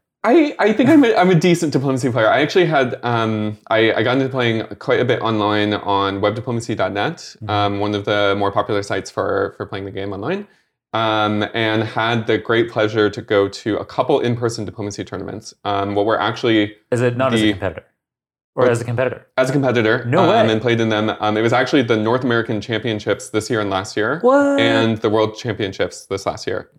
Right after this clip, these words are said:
Speaker 2: Wow.
Speaker 1: I'm sorry, in twenty twenty-one and twenty twenty-two.
Speaker 2: Right, right, right, right,
Speaker 1: Um,
Speaker 2: right.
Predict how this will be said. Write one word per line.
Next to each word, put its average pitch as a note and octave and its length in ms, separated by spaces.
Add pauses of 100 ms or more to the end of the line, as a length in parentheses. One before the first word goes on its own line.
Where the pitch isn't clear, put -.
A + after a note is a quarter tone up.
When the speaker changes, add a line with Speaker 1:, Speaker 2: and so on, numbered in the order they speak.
(120)
Speaker 2:
Wow. A3+ 100
Speaker 1:
I'm A#3+ 280
sorry, F#2+ 280 (400)
in A#2 220
twenty C3 360
twenty-one G#2+ 680
and G2+ 80
twenty G2+ 220
twenty-two. - 420 (140)
Speaker 2:
Right, A#2 280
right, A2+ 120
right, G#2+ 80
right, G2+ 240
Speaker 1:
Um, G2+ 60
Speaker 2:
right. G#2 160